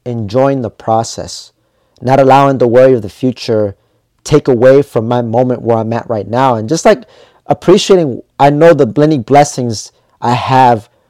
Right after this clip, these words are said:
right now that I know a lot of people can't, you know, unfortunately can't, can't say the same thing. But,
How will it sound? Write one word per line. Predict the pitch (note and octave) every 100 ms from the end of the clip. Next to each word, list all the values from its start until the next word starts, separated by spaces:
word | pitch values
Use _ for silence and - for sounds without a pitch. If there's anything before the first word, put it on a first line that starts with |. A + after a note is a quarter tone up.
| _ -
right | A#2 C3+ A#2+
now | C3+ B2+
that | A2+
I | B2
know | A#2+ C#3
a | B2+
lot | C3
of | C3+
people | C#3 - B2
can't, | C3+ A#2+ A2
you | B2
know, | G#2+ -
unfortunately | A#2 A#2+ C#3 - A#2
can't, | - A#2+ G#2 _ _ _ _ _
can't | - B2+
say | C#3+
the | A#2+
same | - B2+
thing. | G#2 C#3+ A#2 G#2 _ _ _ _ _ -
But, | C#3 B2 -